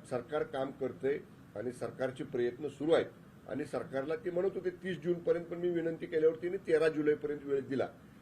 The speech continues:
त्यामुळे नुसत्या भेटी होत आहेत आणि त्यातनं काही निघत नाही पुढं असं नाही. जे आम्ही आश्वासन दिलंय किंवा जो शब्द दिलाय, मी म्हणलं ना तुम्हाला, तिकडून आल्यानंतर त्याच्यावरती काम करण्याची कार्यवाही मंत्रिमंडळ,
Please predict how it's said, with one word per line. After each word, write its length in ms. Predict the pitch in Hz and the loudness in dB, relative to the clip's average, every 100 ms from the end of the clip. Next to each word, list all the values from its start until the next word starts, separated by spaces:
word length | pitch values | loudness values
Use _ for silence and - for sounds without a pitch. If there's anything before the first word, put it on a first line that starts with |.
| - - | -12 0
त्यामुळे 240 | 151 185 | 2 4
नुसत्या 420 | 175 160 - 208 | 2 0 2 2
भेटी 340 | 202 170 170 214 | 4 0 2 2
होत 260 | 165 165 | 2 4
आहेत 160 | 196 190 190 - - | 4 4 2 -10 -4
आणि 140 | 151 | -2
त्यातनं 380 | 165 254 - 185 | 0 0 0 -2
काही 240 | 185 185 | 2 2
निघत 400 | 185 156 156 190 | 4 2 4 2
नाही 140 | 185 185 | 2 0
पुढं 220 | 180 170 | 0 2
असं 260 | 165 - 151 | 2 2 2
नाही. 200 | 135 160 - - - - | 2 0 -8 -20 -20 -2
जे 100 | 110 | 6
आम्ही 240 | 196 185 208 | 6 8 6
आश्वासन 540 | 180 - 180 180 185 | 6 4 0 2 0
दिलंय 280 | 160 160 165 | 0 0 0
किंवा 240 | 160 175 | 0 0
जो 200 | - 190 | 4 4
शब्द 340 | 196 190 160 180 | 4 2 2 2
दिलाय, 360 | 170 143 123 - - - - | 4 6 6 2 -8 -18 -2
मी 80 | 175 | 4
म्हणलं 280 | 190 202 247 | 6 12 12
ना 80 | 247 | 12
तुम्हाला, 340 | 226 180 156 | 8 6 4
तिकडून 480 | 123 151 - 190 196 | 2 -6 -4 -2 2
आल्यानंतर 720 | 151 165 190 190 180 208 220 - - - | 4 6 6 4 2 0 0 -4 -18 0
त्याच्यावरती 480 | 151 151 202 190 220 | 2 4 4 2 -2
काम 260 | - 185 196 | 0 2 2
करण्याची 420 | 202 202 208 214 | 2 2 2 0
कार्यवाही 640 | - 185 196 202 208 220 - - - | 2 4 6 6 4 2 -4 -14 -6
मंत्रिमंडळ, 720 | 143 160 160 185 185 185 202 | 6 6 6 0 2 2 0